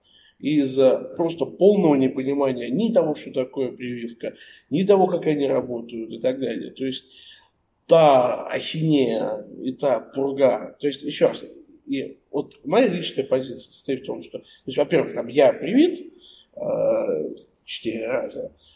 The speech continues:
на самом, ну, если я два раза привит спутником, я еще скоро собираюсь слетать привиться Pfizer. Э, это мое, ну, это мое личный выбор. Я считаю, что каждый человек до тех пор, пока у нас не объявлен, пока у нас не объявлен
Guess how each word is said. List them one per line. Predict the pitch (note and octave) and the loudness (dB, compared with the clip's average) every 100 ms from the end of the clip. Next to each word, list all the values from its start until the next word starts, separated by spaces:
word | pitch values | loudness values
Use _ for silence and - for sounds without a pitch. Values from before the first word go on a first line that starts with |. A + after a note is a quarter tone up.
| _ | _
на | - - | -18 -12
самом, | - E3 | -8 -2
ну, | F#3+ A#2 | -2 0
если | B2+ - | -4 -6
я | - | -6
два | - | -4
раза | - - | -4 -8
привит | - C#3 D#3 | -16 -14 -14
спутником, | - A#3 - - A2+ | -14 -12 -12 -14 -12
я | A#2 | -12
еще | A#2 | -14
скоро | G#2 - | -16 -16
собираюсь | A#2+ - A#2 A#2 - - | -16 -14 -12 -12 -14 -20
слетать | - - C#3+ C3 C#3+ D3 C#3 | -20 -12 -10 -10 -12 -14 -12
привиться | C3+ C3+ - | -12 -14 -16
Pfizer. | - B3 G3 C3+ B2 - - - - - - | -10 -10 -8 -10 -10 -18 -20 -20 -20 -20 -12
Э, | - B2 B2+ B2 A#2 - - - _ - | -2 2 4 4 2 -2 -8 -20 _ -4
это | D#3+ E3 | -2 2
мое, | D#3+ D#3 | 4 4
ну, | C3+ C3+ C3+ | 2 -4 0
это | E3+ G#3 | 2 6
мое | E3 E3+ | 8 8
личный | E3 - - | 6 -4 -4
выбор. | A#2+ A#2 - C3 | -4 -4 -6 -8
Я | C3 E3+ D#3+ - - | 2 2 4 0 -4
считаю, | - - C4 B3+ | -4 8 8 8
что | - - | 4 0
каждый | E3+ D#3 C3+ | 2 2 0
человек | C3 - C#3+ D3+ C3 - - | -8 -4 0 2 0 -2 -14
до | - C#3 | -6 -4
тех | C#3+ C3 | -4 -4
пор, | C#3 - | -6 -4
пока | A#2+ A#2 B2+ | -4 0 -2
у | A#2+ | -2
нас | A#2 A#2 C#3 | -8 -8 -2
не | |
объявлен, | C3 C3 C3 A#2 - | 0 2 0 -2 -2
пока | C#3+ C#3+ | 0 0
у | |
нас | C3+ - | -4 -2
не | D3 | 0
объявлен | B2+ - B2+ A#2 A2+ - | 0 -2 -6 -6 -10 -18